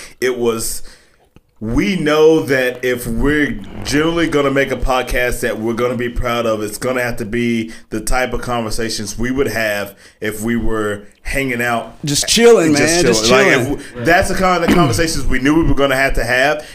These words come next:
Speaker 1: and we knew it wasn't gonna be for everybody. But having that courage to be like, "Okay, this is what we're gonna have to put out." The people that are gonna listen to it are the people we're gonna wanna listen to it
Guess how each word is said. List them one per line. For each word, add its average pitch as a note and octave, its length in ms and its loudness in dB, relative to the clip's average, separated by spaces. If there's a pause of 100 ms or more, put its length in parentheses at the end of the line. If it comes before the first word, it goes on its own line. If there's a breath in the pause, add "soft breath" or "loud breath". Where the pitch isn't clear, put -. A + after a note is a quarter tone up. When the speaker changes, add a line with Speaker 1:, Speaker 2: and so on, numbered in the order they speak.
Speaker 1:
and C#3+ 180 2
we D3 160 0
knew F3 420 2
it - 100 2
wasn't C3 280 0
gonna B2+ 140 -2
be C3 100 -2
for B2 140 -2
everybody. A2+ 500 -2 (340 loud breath)
But - 200 2
having D#3 420 2
that C#3 640 -2
courage C#3 480 2
to A#2+ 60 -6
be B2 120 0
like, A#2+ 160 0
"Okay, A#2+ 280 -2
this A#2+ 260 -4
is G#2+ 120 -4
what A#2+ 260 -2
we're A#2+ 80 -2
gonna A#2+ 180 -2
have A#2 80 -2
to A#2+ 80 -4
put A2+ 180 2
out." A2+ 260 -2 (440 loud breath)
The C3 120 -4
people C#3+ 320 0
that C3+ 140 0
are C3 60 0
gonna C3 220 0
listen C#3 320 -2
to E3 180 2
it C#3+ 80 0
are - 20 0
the B2+ 80 0
people C3+ 300 -2
we're B2+ 160 0
gonna C3 260 0
wanna A#2 320 0
listen D3 300 -2
to E3+ 220 0
it E3 140 -2